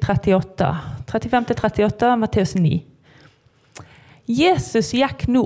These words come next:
omkring i alle byene og landsbyene. Han underviste i synagogene deres og forkynte evangeliet om riket og lekte all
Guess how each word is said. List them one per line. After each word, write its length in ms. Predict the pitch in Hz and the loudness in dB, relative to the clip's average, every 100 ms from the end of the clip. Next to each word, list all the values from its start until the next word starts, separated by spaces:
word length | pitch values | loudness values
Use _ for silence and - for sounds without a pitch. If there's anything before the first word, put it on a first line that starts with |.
| 208 | 2
omkring 400 | 208 - 233 208 | -2 -2 -2 0
i 140 | 185 - | 0 2
alle 320 | 196 214 269 | 0 2 2
byene 400 | 190 196 220 214 | 2 2 2 2
og 80 | 185 | 2
landsbyene. 640 | 180 180 - - 147 123 165 - - | 2 0 -4 -2 0 0 -4 -10 -2
Han 160 | 285 | 2
underviste 640 | 185 196 190 247 269 - 240 | 4 4 2 2 0 0 -4
i 60 | - | -2
synagogene 640 | 220 196 190 208 226 262 | 0 0 2 2 2 2
deres 480 | 196 185 180 247 349 - - - | 4 2 2 0 -2 -14 -16 -4
og 80 | 277 | -2
forkynte 640 | - - - 269 254 208 | -2 -6 -4 -4 -2 0
evangeliet 560 | 180 196 233 214 190 180 | 0 0 0 2 4 4
om 160 | 180 | 2
riket 600 | 180 185 185 - 311 - - - - | 0 -2 -4 -4 -4 -6 -16 -18 -4
og 140 | 240 | 0
lekte 420 | 233 240 247 - - | 2 0 -2 -4 -2
all 160 | - 214 | 2 2